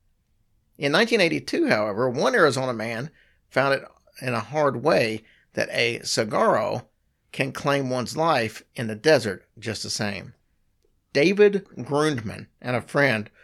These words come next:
were exploring the desert near Lake Pleasant one afternoon, where likely, in a fit of boredom, the two were looking for things to shoot with a shotgun.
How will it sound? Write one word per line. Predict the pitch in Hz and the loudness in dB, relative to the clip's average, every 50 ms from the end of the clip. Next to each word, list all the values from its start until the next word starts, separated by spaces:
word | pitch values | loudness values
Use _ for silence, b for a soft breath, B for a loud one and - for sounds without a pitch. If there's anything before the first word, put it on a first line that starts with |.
| b b b | b b b
were | 143 143 | -2 0
exploring | 131 - - 156 160 165 180 180 | 0 -2 -2 0 2 4 4 2
the | 190 | 0
desert | 185 - 175 156 139 110 113 113 - - - | 2 4 4 6 6 4 2 -2 -4 -6 -8
near | 135 127 120 120 120 120 - _ | -6 -2 -2 0 -2 -2 -6 _
Lake | - 117 131 - - - | 0 0 0 0 0 -6
Pleasant | - - - 196 180 156 131 107 98 - - | -12 -2 0 2 2 2 0 -4 -6 -8 -10
one | 110 104 101 | -8 -6 -6
afternoon, | 101 95 - - 95 98 92 95 95 - _ _ _ _ _ _ _ _ _ _ _ _ - | -6 -6 -8 -10 -10 -10 -10 -12 -14 -16 _ _ _ _ _ _ _ _ _ _ _ _ -6
where | 98 113 120 131 | -4 -2 -2 0
likely, | 135 151 185 190 185 208 135 131 135 135 135 b b b b b | 0 2 2 2 2 2 0 0 -2 -2 -6 b b b b b
in | - 113 123 | -6 -4 -4
a | 120 | -4
fit | 113 - 151 156 165 | -2 0 4 4 4
of | 156 151 | 4 4
boredom, | 202 180 180 143 113 104 104 113 - _ _ _ _ _ _ _ _ _ _ _ _ _ _ - | 2 2 4 4 2 2 -2 -8 -12 _ _ _ _ _ _ _ _ _ _ _ _ _ _ -16
the | 117 | -14
two | - - 160 151 143 | -4 0 0 0 2
were | 143 147 139 | 2 2 2
looking | 160 196 202 - 160 151 135 | 4 2 2 0 -2 -4 -2
for | 156 151 135 | -2 -4 0
things | 135 139 135 139 123 | 0 0 0 0 -2
to | - 127 | -4 -4
shoot | - - - 233 208 - | -2 -2 0 0 0 -2
with | 143 160 156 | -4 -4 -2
a | |
shotgun. | - - 220 208 - - - 117 92 80 85 120 | 0 2 2 2 2 0 -4 -6 -8 -8 -10 -14